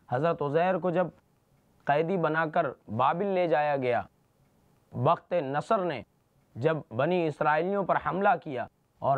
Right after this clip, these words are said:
ہزارہا لوگوں کو قید کر کے، جن میں حضرت عزیر علیہ الصلوۃ والسلام بھی تھے، بابل لے کر گیا اور اس کے بعد وہی انجام بخت نصر کا بھی ہوا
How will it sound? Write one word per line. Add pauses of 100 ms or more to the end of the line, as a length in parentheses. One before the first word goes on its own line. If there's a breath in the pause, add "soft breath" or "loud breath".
ہزارہا
لوگوں
کو
قید
کر
کے، (220)
جن
میں
حضرت
عزیر
علیہ
الصلوۃ
والسلام
بھی
تھے، (440)
بابل
لے
کر
گیا (540)
اور
اس
کے
بعد
وہی
انجام (380)
بخت
نصر
کا
بھی
ہوا